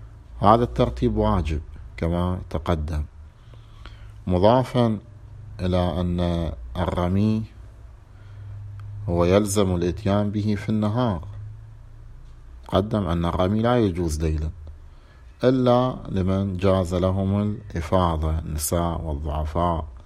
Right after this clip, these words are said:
فإذا كان الرمي يلزم الإتيان به في النهار بل بعد طلوع الشمس،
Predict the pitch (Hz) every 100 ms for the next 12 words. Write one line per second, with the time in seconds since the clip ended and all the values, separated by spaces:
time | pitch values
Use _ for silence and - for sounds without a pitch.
0 | - - - - - - - - - -
1 | - - 90 90 90 - 113 117 110 107
2 | 101 101 107 107 107 104 98 92 104 101
3 | 92 95 90 92 90 92 - - - -
4 | 87 87 85 98 101 98 - - - -
5 | - - 85 87 92 107 113 104 92 82
6 | 80 78 - 78 76 -